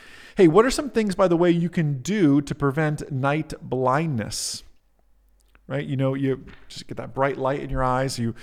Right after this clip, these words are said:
you burn off that rhodopsin is the fl-, actually what, what your eye produces to see at night. Um, what are some things we could do to prevent night blindness? Well, you could use an aviation red or aviation green light.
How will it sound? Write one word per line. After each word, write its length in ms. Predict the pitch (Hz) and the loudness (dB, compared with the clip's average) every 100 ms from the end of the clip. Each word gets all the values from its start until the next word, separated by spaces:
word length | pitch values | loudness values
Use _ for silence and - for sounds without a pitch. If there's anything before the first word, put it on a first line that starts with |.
| - - | -18 -12
you 80 | 123 | -8
burn 320 | 117 135 139 | 2 4 4
off 220 | 139 139 | 0 0
that 120 | 139 | -2
rhodopsin 880 | 117 107 101 117 120 - - 143 143 | -2 -4 2 2 2 -4 -2 -2 -2
is 160 | 131 117 | -4 -6
the 100 | 117 | -8
fl-, 240 | - 139 104 123 | -10 -16 -10 -4
actually 320 | 123 - 123 | -4 -2 -4
what, 220 | 120 117 | -4 -6
what 140 | 123 123 | -8 -8
your 160 | 123 | -4
eye 220 | 123 120 | 0 0
produces 600 | 120 127 123 127 - 156 - | -2 -4 -4 -4 -4 -6 -8
to 100 | 120 | -10
see 400 | - 139 135 139 | -6 -4 -2 -4
at 160 | - | -4
night. 380 | 120 139 165 - - - - - | -2 -2 -4 -10 -18 -20 -20 -12
Um, 320 | - 127 120 - | -4 -2 -2 -4
what 160 | 139 175 | -4 -4
are 40 | |
some 200 | 180 170 | -4 -6
things 360 | 170 160 147 151 | -4 -4 -4 -4
we 60 | |
could 120 | 135 | -4
do 100 | 135 | -2
to 60 | 139 | -2
prevent 320 | 131 127 131 | -2 -4 -4
night 360 | 117 113 120 127 - | -2 -4 -4 -10 -12
blindness? 680 | 113 117 131 110 - - - - _ _ _ _ _ _ _ _ - - - - _ _ _ | -6 -4 -4 -6 -10 -14 -16 -20 _ _ _ _ _ _ _ _ -20 -20 -20 -20 _ _ _
Well, 240 | 117 120 | -2 0
you 100 | 147 | 0
could 160 | 131 113 | -2 -2
use 200 | 120 113 | 0 -2
an 60 | 120 | -2
aviation 580 | 113 113 117 113 117 | -4 0 -2 -2 -6
red 260 | 104 104 123 | -2 0 0
or 80 | 123 | 0
aviation 520 | 110 107 110 - 113 | 0 0 -2 -2 -6
green 240 | 98 107 | -6 -4
light. 340 | 98 95 156 | -4 -2 -4